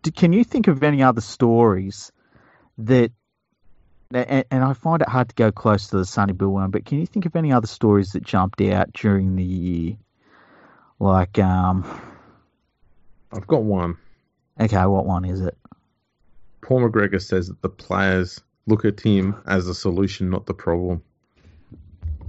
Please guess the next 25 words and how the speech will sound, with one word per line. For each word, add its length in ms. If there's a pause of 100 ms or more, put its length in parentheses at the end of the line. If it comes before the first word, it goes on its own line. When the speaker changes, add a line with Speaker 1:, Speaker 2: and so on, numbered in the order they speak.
(680)
Speaker 1:
See, 180
I 140
just 220
thought 180
that 140
was 100
a 80
fact. 640 (240)
I 80
didn't 240
realise 400
that 160
was 260 (140)
<laughs> 300
Speaker 2:
I 80 (2250)
know. 200
Speaker 1:
It 140
was 320
Speaker 2:
That, 180 (200)
that 180
is 140
genuinely 720
a 60
story. 640
<laughs> 40